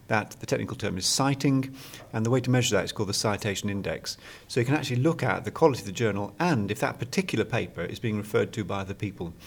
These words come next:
So those two things, impact factor and citation index, are the most often used ways of measuring what is really outstanding scientific work from what's pretty good work.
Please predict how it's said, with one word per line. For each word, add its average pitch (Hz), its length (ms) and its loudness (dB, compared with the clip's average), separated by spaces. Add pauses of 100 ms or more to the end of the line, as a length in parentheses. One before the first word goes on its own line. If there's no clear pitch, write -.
(200)
So - 140 0
those 113 100 0
two 170 240 4
things, 95 640 -4
impact 120 320 -2
factor 113 240 0
and 104 80 -4
citation 110 380 -4
index, 92 400 -4 (280)
are 110 80 -2
the 101 80 -2
most 113 300 2
often 120 320 0
used 113 220 -2
ways 104 240 2
of 92 100 -4
measuring 107 380 0
what 101 160 -4
is 101 160 -8
really 104 200 -2
outstanding 110 720 0
scientific - 520 -6
work 95 220 -2
from 123 180 -2
what's 120 180 0
pretty 110 300 -2
good 101 160 -6
work. 87 320 -10